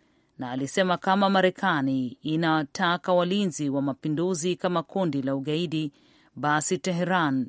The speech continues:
pia italitambua jeshi la Marekani kama magaidi. Rais wa Marekani Donald Trump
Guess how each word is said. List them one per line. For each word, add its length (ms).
pia 360
italitambua 800
jeshi 420
la 120
Marekani 800
kama 340
magaidi. 800
Rais 480
wa 140
Marekani 580
Donald 640
Trump 460